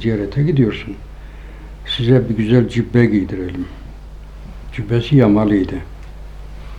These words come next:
Onda hikmet var, o ayrı. Cübbesinde yama vardı Hazreti Ömer Efendimiz'in. Diyor ki,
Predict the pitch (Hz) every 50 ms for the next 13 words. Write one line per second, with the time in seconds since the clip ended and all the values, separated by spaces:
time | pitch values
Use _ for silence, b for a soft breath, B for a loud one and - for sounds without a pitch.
0 | B B B B - - - - 113 110 107 104 101 110 107 - - - 107 101
1 | - - 131 135 139 123 104 101 95 87 85 80 113 156 185 180 - - - -
2 | B B B B B B B B B B B - - 123 - - 107 104 - -
3 | 147 147 117 98 95 101 110 107 101 92 87 82 85 90 92 90 87 95 92 85
4 | - - 101 92 90 92 92 87 - 117 110 98 95 98 101 98 - - - -
5 | - - - - - - - - - - - - - - - - - - - -
6 | - - - - - - - - - - - - - - - - - - - -
7 | - - - - - - - - - 113 113 120 117 117 - 139 143 135 127 127
8 | 139